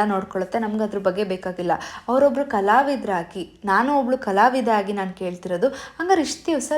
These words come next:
ದರ್ಶನ್ ಸರ್ ನಮ್ ಕನ್ನಡ ಇಂಡಸ್ಟ್ರಿಗೆ ಏನೂ ಮಾಡಿಲ್ವಾ? ಹ್ಮ್? ಈ ಥರ ಯಾರಾದ್ರೂನು, ಈಗ ನಮ್ಮ ಕನ್ನಡ ಸಿನಿಮಾ ಇಂಡಸ್ಟ್ರಿ ಆಗಿರ್ಬೋದು, ನಮ್ಮ ಕನ್ನಡದಲ್ಲಿ ದೊಡ್ಡ ದೊಡ್ಡ ಅಂತ ಗ್ರೂಪ್ಸ್ ಎಲ್ಲ ಇದಾವೆ. So ಅವರೆಲ್ಲರೂ ನನ್ಗೆ ಆನ್ಸರ್ ಕೊಡಿ. ಹಂಗಾರೆ ದರ್ಶನ್ ಸರ್ ಇಷ್ಟ್ ದಿನ ಕನ್ನಡ ಇಂಡಸ್ಟ್ರಿಗೆ ಏನೂ ಮಾಡಿಲ್ವಾ?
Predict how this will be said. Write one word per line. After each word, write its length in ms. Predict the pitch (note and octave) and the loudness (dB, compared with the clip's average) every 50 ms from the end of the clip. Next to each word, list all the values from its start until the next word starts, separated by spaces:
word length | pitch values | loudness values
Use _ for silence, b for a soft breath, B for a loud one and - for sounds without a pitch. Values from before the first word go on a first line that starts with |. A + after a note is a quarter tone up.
| C4+ A3+ | -2 -2
ದರ್ಶನ್ 360 | A3 A3 A3 - C#4+ C4+ B3 | -2 -4 -4 -6 -8 -8 -6
ಸರ್ 140 | - C#4+ C4+ | -6 -4 -4
ನಮ್ 120 | C4 A#3+ | -4 -6
ಕನ್ನಡ 300 | A3+ - A3 G#3 G#3+ A3 | -6 -8 -8 -6 -4 -4
ಇಂಡಸ್ಟ್ರಿಗೆ 580 | A#3 A3+ G#3 G3+ - - C#4 B3+ G#3 F3+ - G3 | -4 -4 -4 -6 -8 -8 -10 -10 -10 -8 -4 -2
ಏನೂ 240 | A3+ C4 C#4 C#4+ | -2 0 0 0
ಮಾಡಿಲ್ವಾ? 680 | A#3+ G#3 F3+ E3+ D#3+ D#3+ E3 E3+ F3+ E3+ F3+ - - - b b b b b _ - | -2 -2 -4 -4 -6 -6 -6 -4 -6 -6 -8 -8 -16 -20 b b b b b _ -8
ಹ್ಮ್? 120 | C#4 F4 F#4 B B B B B B | -8 -8 -8 B B B B B B
ಈ 140 | A#3+ C4+ E4+ | 0 2 2
ಥರ 260 | F4 D#4+ - B3 G#3 G3+ A3+ B3+ | 2 4 4 4 4 4 4 2
ಯಾರಾದ್ರೂನು, 840 | B3 G#3 F#3 F#3 G#3+ C4 D4 C#4+ C4 A3 A3 G3+ F#3+ F#3 G#3 A#3 A#3+ | 2 2 4 4 4 6 6 4 2 2 -2 -4 -4 -4 -4 -6 -8
ಈಗ 160 | - - F#3 G#3+ | -8 -8 -6 -4
ನಮ್ಮ 240 | G3+ F#3+ F#3 F#3+ G#3 | -2 -2 -2 -2 -2
ಕನ್ನಡ 340 | G#3+ G#3+ F#3 F3 F3+ G3 A3 A#3+ A#3 | -4 -4 -4 -4 -4 -2 -2 -2 -2
ಸಿನಿಮಾ 260 | - G3 F#3 G#3 A#3 B3 | -4 -4 -2 -2 0 0
ಇಂಡಸ್ಟ್ರಿ 360 | A#3+ A3+ A3+ A3+ - - A3 | 0 0 -2 -2 -2 -2 -2
ಆಗಿರ್ಬೋದು, 520 | G#3 G3+ G3 G3 G3 F#3+ F#3+ F#3 G3 G3 | -2 0 -2 -4 -4 -2 0 2 0 0
ನಮ್ಮ 400 | G3 - - - - - G3 G3 | 0 -2 -14 -14 -10 -4 -2 -2
ಕನ್ನಡದಲ್ಲಿ 640 | F#3+ G3 G#3+ G3+ G#3 A#3 B3 B3 B3+ A#3+ B3 A#3 - | 0 0 0 2 2 4 4 4 4 2 2 2 2
ದೊಡ್ಡ 200 | F#3+ F#3+ F3+ F#3 | 0 0 4 6
ದೊಡ್ಡ 400 | A#3 B3 B3+ A#3+ - - - - D#4 D4 | 6 6 6 4 2 -2 2 4 4 4
ಅಂತ 240 | D4 C#4+ C#4 - C#4+ C#4+ C#4 B3+ | 4 2 0 2 4 4 4 4
ಗ್ರೂಪ್ಸ್ 380 | A3 A#3 C4 B3+ C4 - - | 2 0 0 -2 -2 0 0
ಎಲ್ಲ 120 | B3+ A3+ A3+ | 2 4 4
ಇದಾವೆ. 500 | G#3+ G3 F#3+ F#3 F3+ - - - - - - | 4 4 2 2 0 -2 -8 -16 -14 -4 2
So 40 | D#4+ | 6
ಅವರೆಲ್ಲರೂ 440 | D#4 D4+ C#4 C4 C4+ C#4+ D4+ D#4+ E4 | 8 8 8 6 6 4 4 2 2
ನನ್ಗೆ 320 | D4+ C#4+ C4 B3+ A#3+ A3 | 0 -2 -2 0 2 4
ಆನ್ಸರ್ 340 | G3+ F#3+ G#3 G#3+ - B3+ A#3+ | 4 4 2 0 -2 -2 -2
ಕೊಡಿ. 200 | B3 A3 G3+ A3 | -2 -2 -2 0
ಹಂಗಾರೆ 220 | A#3 B3 C#4+ A#3+ | 0 0 0 0
ದರ್ಶನ್ 300 | A#3 A3+ A3 A3 C#4+ C#4 | 0 0 0 -2 -4 -4
ಸರ್ 120 | C#4 D4 B3+ | -4 -4 -4
ಇಷ್ಟ್ 160 | B3 - - | -6 -6 -6
ದಿನ 100 | B3+ C4 C4+ | -4 -4 -4
ಕನ್ನಡ 240 | C4+ B3+ A#3+ A#3+ B3+ | -2 -2 -2 -2 -2
ಇಂಡಸ್ಟ್ರಿಗೆ 500 | B3+ B3 A#3+ B3 B3 - C#4 A#3+ A#3+ C4 | -2 0 -2 -2 -2 -4 -6 -4 -2 -2
ಏನೂ 160 | C#4+ D#4+ D4 | 0 0 0
ಮಾಡಿಲ್ವಾ? 600 | B3 G3 E3+ E3+ F3 F3+ F3+ F#3 F#3 - - | 0 -2 -2 -4 -6 -6 -8 -10 -10 -14 -20